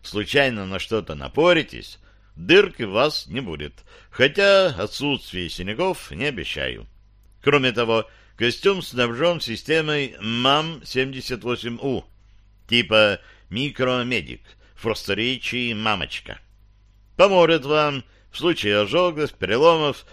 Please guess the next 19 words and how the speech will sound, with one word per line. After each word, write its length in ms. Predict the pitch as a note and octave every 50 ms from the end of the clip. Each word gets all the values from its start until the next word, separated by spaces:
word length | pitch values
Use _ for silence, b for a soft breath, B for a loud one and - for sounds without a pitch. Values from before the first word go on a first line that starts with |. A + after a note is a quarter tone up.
| b b b b
ну 80 | - -
и 80 | D3 G2
прочих 400 | - A2+ C3+ D3 - A2+ G#2 -
серьезных 500 | - G2 G2 A2 A#2+ A2+ F2 G2 G2 -
повреждений. 840 | - A2+ A2 G#2+ G#2 F#2 C#2+ C#2 E2+ F#2 F#2 F2+ F2 F2 F2+ - B B B B B B B
Вылечить 520 | C#3 C#3+ A#2+ A2 F2 - - F#2 D#2 -
не 140 | D#2 F#2+ G#2+
вылечит, 720 | A#2 D#3 F#3+ G3+ G3+ E3+ - - G3+ G3+ F3+ - - - -
но, 200 | A#2+ D3 F3 F3
по 160 | - B2 G#2+
крайней 400 | - A2+ A2 G#2+ G2+ G2 F#2+ G#2+
мере, 260 | C3+ E3 F3 E3 D3+
поможет 480 | - - G#2+ A2+ A#2+ G#2+ F#2 G2 E2+ D2+
дождаться 560 | F#2 F#2 E2 - G#2 G2+ F2 - - - D#2
помощи 580 | C#2+ - D#3+ F3+ E3+ D#3+ - - - D3 C#3 b b b b b b _
и 220 | G2 B2 D#3 F3+
не 140 | F3 D#3+ B2+
отдать 580 | G#2+ G2 D#2+ C#2+ C#2+ E2 A#2+ B2+ B2+ - -
концы. 600 | - - A2 A2 G#2 F2 D2 - - C2 C2 C2+